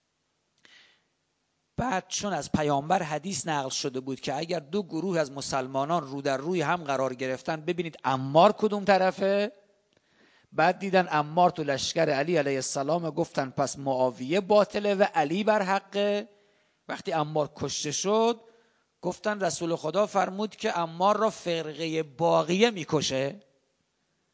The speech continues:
اینم که تو سپاه امام علی بوده با شمشیر یاران معاویه.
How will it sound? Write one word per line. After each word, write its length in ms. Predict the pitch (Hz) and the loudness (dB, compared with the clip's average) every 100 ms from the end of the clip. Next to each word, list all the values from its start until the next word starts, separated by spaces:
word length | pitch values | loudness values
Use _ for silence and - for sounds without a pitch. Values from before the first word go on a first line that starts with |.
| _ _ _ _ _ | _ _ _ _ _
اینم 220 | - 208 196 | -2 0 0
که 100 | 226 | -2
تو 100 | 196 | -2
سپاه 360 | 185 180 202 | -2 4 4
امام 240 | 190 175 165 | 6 2 0
علی 220 | 160 208 | -4 -4
بوده 220 | 208 208 | -2 0
با 120 | 202 | 0
شمشیر 540 | 180 170 147 - 208 208 | 2 0 -2 -4 -2 0
یاران 480 | 214 170 165 190 | 4 4 4 0
معاویه. 680 | 190 170 143 127 143 139 147 | 0 0 0 -2 -2 -2 -6